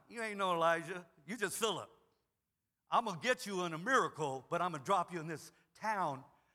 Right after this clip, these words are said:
because there's more people to be able to witness to, to be able to call to." And so he sent him to a small town and he preached. But the tradition says that the Ethiopian eunuch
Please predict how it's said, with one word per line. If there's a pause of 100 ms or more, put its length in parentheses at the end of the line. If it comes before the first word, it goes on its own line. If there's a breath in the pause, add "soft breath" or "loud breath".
because
there's
more
people (520)
to
be
able
to
witness
to, (280 soft breath)
to
be
able
to
call
to."
And
so
he
sent
him
to
a
small
town (200)
and
he
preached. (1040)
But
the (220)
tradition
says (1080)
that
the
Ethiopian
eunuch